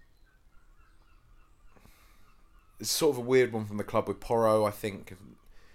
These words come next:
trying to appease a manager that, again, as I com-, continue to sort of complain about, shows no long-term commitment to the club. Maybe that was us doubling down, I guess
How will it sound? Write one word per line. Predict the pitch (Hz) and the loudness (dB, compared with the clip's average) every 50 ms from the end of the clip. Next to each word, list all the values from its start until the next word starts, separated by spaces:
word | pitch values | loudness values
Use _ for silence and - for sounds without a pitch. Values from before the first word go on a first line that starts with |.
| - - _ - | -20 -20 _ -8
trying | - 117 113 | -4 0 0
to | 107 | 0
appease | 101 - - 120 110 104 92 | 0 -2 -4 -2 -2 -2 -2
a | 98 | -4
manager | 95 95 95 95 98 92 - 98 95 | -4 -4 -4 -4 -4 -6 -4 -4 -6
that, | 90 95 92 92 90 90 - - - - - - - - - - - _ _ - _ _ _ _ _ _ - - - | -2 -2 0 -2 -2 -4 -6 -14 -20 -20 -20 -20 -20 -20 -20 -20 -20 _ _ -20 _ _ _ _ _ _ -20 -20 -18
again, | 101 - - 120 120 123 | -6 2 4 4 4 4
as | 120 104 | 2 -2
I | 101 98 | -4 -6
com-, | - - 98 95 95 - _ - - _ - _ _ - | -6 -8 -10 -10 -12 -16 _ -20 -20 _ -20 _ _ -12
continue | 113 110 104 - 110 101 101 98 92 | -10 -10 -8 -8 -8 -8 -6 -8 -8
to | - - 85 | -10 -12 -10
sort | - 98 78 | -10 -10 -10
of | - | -8
complain | - 98 92 90 - 98 92 90 87 | -8 -10 -8 -6 -4 -4 -4 -4 -4
about, | 85 90 87 87 85 87 87 - - - - - - - - - - | -6 -4 -2 -2 -2 -4 -6 -8 -14 -20 -20 -20 -20 -20 -20 -20 -14
shows | - - 120 110 101 95 101 | -6 0 2 2 2 2 0
no | 101 98 95 | -2 -2 -2
long-term | 92 92 92 92 92 90 - 101 87 87 | 0 -2 -2 -4 -4 -8 -8 -8 -8 -8
commitment | 85 - - 87 80 - - 80 80 71 | -10 -14 -14 -14 -14 -14 -14 -16 -18 -16
to | - 90 | -16 -16
the | 87 85 | -16 -14
club. | - - 87 82 82 80 - - - - - _ _ - - - - - - _ - - _ - - - - _ _ - _ - - _ _ _ _ _ _ _ _ _ - - - _ _ _ _ _ _ - - 71 71 - - 67 | -12 -8 -6 -6 -6 -6 -10 -14 -20 -20 -20 _ _ -20 -20 -20 -20 -20 -20 _ -20 -20 _ -20 -20 -20 -20 _ _ -20 _ -20 -20 _ _ _ _ _ _ _ _ _ -20 -20 -20 _ _ _ _ _ _ -20 -20 -20 -20 -20 -18 -16
Maybe | 71 80 92 92 98 98 98 92 | -14 -10 -6 -2 0 0 0 2
that | 98 101 92 85 | 2 2 2 2
was | 101 101 | 2 2
us | 110 107 104 95 | 2 2 2 2
doubling | - 113 110 101 117 113 110 110 | 2 0 2 2 2 -2 -2 0
down, | 107 113 117 123 131 139 143 143 | 0 2 2 2 2 0 -2 -4
I | 143 131 | -6 -2
guess | - 147 151 147 - - - - - | -2 -2 -2 -2 -4 -10 -10 -12 -14